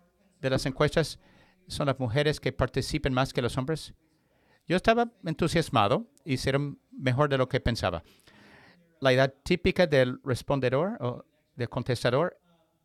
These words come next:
noventa y dos por ciento de nosotros decimos que conocemos a alguien luchando con salud mental. Setenta y dos por ciento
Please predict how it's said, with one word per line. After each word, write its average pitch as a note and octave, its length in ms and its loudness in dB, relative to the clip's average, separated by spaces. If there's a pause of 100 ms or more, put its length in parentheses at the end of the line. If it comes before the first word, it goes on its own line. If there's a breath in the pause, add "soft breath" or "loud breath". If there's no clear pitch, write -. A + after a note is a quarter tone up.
(960)
noventa C#3 500 -4
y D#3+ 40 0
dos D3+ 200 -2
por C#3 160 -2
ciento D3+ 480 -2
de A2+ 100 -2
nosotros B2 720 0 (400 loud breath)
decimos B2 1000 -4
que B2 100 -4
conocemos C3+ 560 -2
a B2 80 4
alguien A#2 380 -2
luchando A#2+ 560 -2
con A#2 320 -4
salud F#2 280 -6
mental. A#2 460 -2 (4000 soft breath)
Setenta C#3 440 -4
y C3 60 2
dos F3 160 -2
por A#2+ 200 -2
ciento B2+ 420 -2